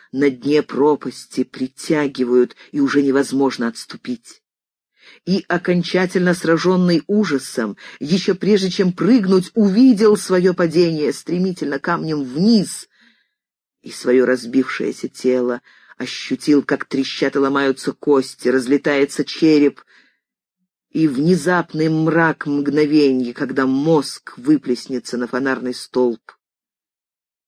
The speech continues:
И в тот самый миг, когда душа, содрогнувшись, отпрянула от бездны привидевшегося ужаса, стыда и невыразимой ненависти к себе с криком "Не могу!", он прыгнул.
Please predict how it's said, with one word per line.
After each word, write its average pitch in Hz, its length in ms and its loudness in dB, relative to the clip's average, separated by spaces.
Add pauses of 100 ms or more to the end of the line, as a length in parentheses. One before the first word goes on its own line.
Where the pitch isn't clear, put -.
(120)
И 240 120 -12
в - 100 -20
тот 240 240 -2
самый 208 380 0
миг, 196 400 0 (300)
когда 175 260 0
душа, 190 400 0
содрогнувшись, 170 840 0
отпрянула 214 1000 2 (200)
от 170 200 0
бездны 165 640 0 (240)
привидевшегося 147 960 0
ужаса, 175 600 2
стыда 185 560 0
и 170 140 4
невыразимой 180 600 2
ненависти 196 580 0
к - 60 -12
себе 190 480 0
с - 140 -8
криком 220 500 2 (220)
"Не 233 260 6
могу!", 196 800 4 (880)
он 139 260 -4
прыгнул. 120 720 -12